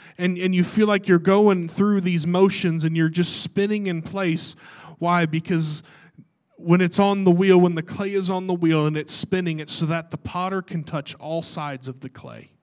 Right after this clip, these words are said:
When you're on the wheel and you're spinning and you're growing and you're being developed, God is touching all sides of your life, every area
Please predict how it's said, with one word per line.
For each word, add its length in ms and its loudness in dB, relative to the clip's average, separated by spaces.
When 160 0
you're 180 4
on 220 0
the 100 4
wheel 380 2
and 100 0
you're 140 0
spinning 680 -4
and 160 -2
you're 160 2
growing 680 0
and 160 -2
you're 100 2
being 300 -2
developed, 800 -4
God 260 2
is 160 -4
touching 460 -4
all 160 -4
sides 420 -10
of 100 -8
your 140 -8
life, 560 -16
every 520 0
area 560 0